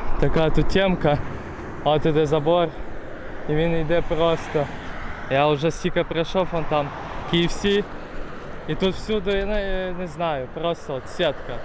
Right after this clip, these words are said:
Я думаю, зараз перелазить, бо іншої альтернативи нема. Я не знаю, скільки він ще буде продовжуватись, тому я ліпше просто зараз перелізу та й все. Бо це бред. Я страшний нелегал,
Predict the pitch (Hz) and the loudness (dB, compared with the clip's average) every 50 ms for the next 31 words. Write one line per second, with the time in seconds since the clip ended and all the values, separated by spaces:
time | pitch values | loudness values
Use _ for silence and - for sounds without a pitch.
0 | - - - - - - - - 151 165 170 220 233 226 220 196 208 220 208 208 | -8 -8 -10 -10 -10 -10 -4 -2 -2 0 0 0 0 0 0 2 0 0 0 0
1 | 202 - - 220 196 202 208 214 220 220 202 196 190 160 156 180 185 185 180 - | -4 -4 -4 -4 -2 0 0 0 0 0 -2 -4 -6 -4 -4 -2 -2 -2 -4 -4
2 | - 190 180 170 185 180 175 180 180 175 185 180 175 170 170 175 185 185 185 180 | -4 -4 -4 -4 -4 -6 -6 -6 -6 -4 -4 -4 -4 -4 -6 -4 -4 -4 -4 -4
3 | - - - - - - - - 160 170 175 170 170 185 185 180 170 - 175 147 | -6 -8 -12 -12 -14 -14 -6 -2 -2 0 0 0 2 2 2 2 2 -2 -6 -4
4 | 165 160 151 - - 156 139 147 147 147 - 160 151 143 160 165 156 143 - 147 | -4 -4 -4 -6 -8 -8 -6 -6 -6 -4 -4 -4 -4 -4 -4 -4 -4 -4 -6 -6
5 | 139 131 - 135 - - 151 139 147 151 147 147 143 143 - - 156 147 - 156 | -6 -6 -8 -8 -8 -8 -6 -6 -4 -4 -4 -4 -6 -6 -4 -4 -4 -2 -2 -2
6 | 156 151 - - - 139 139 - - - - - - - - 143 156 160 156 160 | -2 -4 -2 -2 -2 -2 -2 -4 -6 -8 -10 -10 -10 -8 -4 0 0 2 2 2
7 | 156 - - 170 165 156 165 - 175 170 160 143 143 135 127 - - 139 135 131 | -2 0 0 0 2 2 2 2 2 2 2 0 0 -2 -2 -2 -2 -2 -2 -2
8 | 123 - - - 131 123 120 - - - - - - - - - - - - - | -2 -4 -4 -4 -4 -4 -4 -6 -10 -14 -16 -14 -14 -14 -14 -14 -14 -12 -8 -6
9 | 143 139 - 175 160 135 151 139 139 131 123 120 - - - - - - - - | -6 -2 -2 -2 -2 0 -2 0 0 0 -2 -2 -4 -6 -6 -6 -8 -12 -16 -14
10 | - - - - - - - - - - - - 127 131 135 - - 143 143 139 | -12 -10 -6 -2 0 0 0 0 0 0 0 0 0 0 0 0 0 0 0 -2
11 | - - 147 139 139 143 139 139 143 151 156 156 156 | -2 0 0 0 0 0 0 0 0 0 0 -2 -2